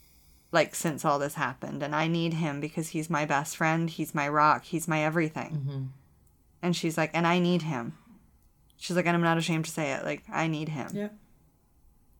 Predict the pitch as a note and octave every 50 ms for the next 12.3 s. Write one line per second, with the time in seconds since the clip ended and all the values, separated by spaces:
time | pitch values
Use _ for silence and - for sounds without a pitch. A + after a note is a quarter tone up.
0 | _ - E3 E3+ E3 D#3+ D3+ - - - E3+ D#3 E3 D#3+ D#3 - - - D#3+ E3
1 | E3+ E3 D#3+ E3 F#3 F#3 F#3 F3 D#3+ - - - - E3+ D#3+ D3+ D#3 D#3 D#3 C#3+
2 | C#3+ D3+ D#3 D#3+ - F#3 E3+ - F3 - - F#3 - - - E3+ D#3+ D#3+ E3 E3+
3 | E3 D#3 D#3 D#3 D3+ D3+ - E3 - - - F3 E3 D#3+ D#3+ D#3+ D3 D3+ D3+ C3+
4 | C#3 D#3+ E3 E3 D#3+ D#3 - D#3 D3 - D#3+ D#3 D#3 D3 D#3+ C#3+ C3 C3 C#3 D3+
5 | F3+ F#3+ - - - _ _ _ _ _ - - - _ _ _ _ _ _ _
6 | _ _ _ - F3 F3+ F#3 F3+ F3 D#3+ F3+ E3+ E3 E3 - F3 E3+ D3+ C3+ -
7 | - D#3+ - _ _ _ - - _ - F#3+ F#3 D#3+ E3+ F3 E3+ D#3 E3 E3+ D#3+
8 | E3 E3 - F3 E3 D#3 D#3 D#3 D#3 - D#3+ D3 C#3 D3 C#3 C#3+ D3+ D#3 D#3 D#3
9 | D#3 D3+ D3+ D3+ - - F3 D#3 D3+ D3+ D3+ - D#3 D3 C#3+ C3 C3+ C3 C#3 D#3+
10 | D#3+ E3+ E3 E3 D#3+ - - E3 D3+ D3 D3 D3 C#3+ C3+ - C#3 C3 C#3 C#3 -
11 | - D#3+ D#3 - - D#3+ D#3 D#3 D#3 - D#3+ D#3 D3+ - - C3+ C#3+ D#3 C#3 C3+
12 | C3+ C3 B2+ A#2 A2 D3